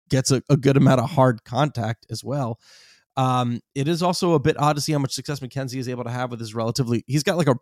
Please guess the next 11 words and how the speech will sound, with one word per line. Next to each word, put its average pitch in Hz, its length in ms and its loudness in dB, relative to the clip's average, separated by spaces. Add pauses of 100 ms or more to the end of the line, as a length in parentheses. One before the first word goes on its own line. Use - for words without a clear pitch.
pretty 403 160 2
low 175 260 8
C 165 160 0
S 147 100 0
W, 123 400 0 (420)
pretty 415 180 4
low 165 160 2
fastball 143 440 0
velocity, 123 720 -4
and 123 120 -4
a 117 60 -6